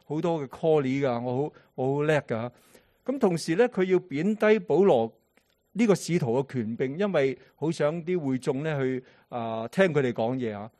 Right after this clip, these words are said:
嗱，保羅為咗咁嘅緣故呢，佢覺得唔可以讓呢啲嘅超級使徒呢喺度咁樣去講呢啲嘢。於是乎，佢喺第十章，誒，一路，一路去到呢，我哋跟住嚟呢段經文呢，喺之前佢特別講到，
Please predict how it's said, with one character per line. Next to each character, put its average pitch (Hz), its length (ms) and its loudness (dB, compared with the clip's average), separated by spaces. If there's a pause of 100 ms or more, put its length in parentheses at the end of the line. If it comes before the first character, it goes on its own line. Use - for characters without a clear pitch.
(720)
嗱， 170 100 0
保 220 160 4
羅 226 180 6
為 170 260 2
咗 160 300 2
咁 156 140 0 (100)
嘅 175 160 0
緣 120 280 -4
故 151 200 -4
呢， 175 140 0 (260)
佢 147 120 -4
覺 147 120 -2
得 143 140 0
唔 110 300 -4
可 165 80 2
以 156 120 -2
讓 127 180 0
呢 165 100 -4
啲 160 100 -8
嘅 165 500 -4
超 170 100 0
級 135 280 -8
使 131 60 -4
徒 110 260 -8
呢 143 120 -4 (420)
喺 151 80 -6
度 156 80 0
咁 127 200 -6
樣 151 160 -6
去 131 120 -4
講 113 300 -10
呢 143 120 -6
啲 127 260 -6
嘢。 95 120 -14
於 233 200 0
是 220 160 -2
乎， 113 300 -8 (420)
佢 156 200 -2
喺 156 280 0 (280)
第 135 100 -2
十 127 240 -4
章， 170 340 -2
誒， 127 280 -2
一 185 260 -2
路， 151 280 6
一 190 80 2
路 170 260 2
去 147 160 -2
到 143 160 -2
呢， 160 120 -4
我 139 100 -4
哋 127 100 -4
跟 165 180 -4
住 143 160 -6
嚟 117 320 -6
呢 170 140 -4
段 127 200 -6
經 160 220 -8
文 107 180 -8
呢， 160 120 -8 (420)
喺 139 140 -4
之 202 120 -4
前 113 380 -8
佢 151 160 -10
特 151 120 -2
別 151 160 -10
講 170 280 -2
到， 156 220 2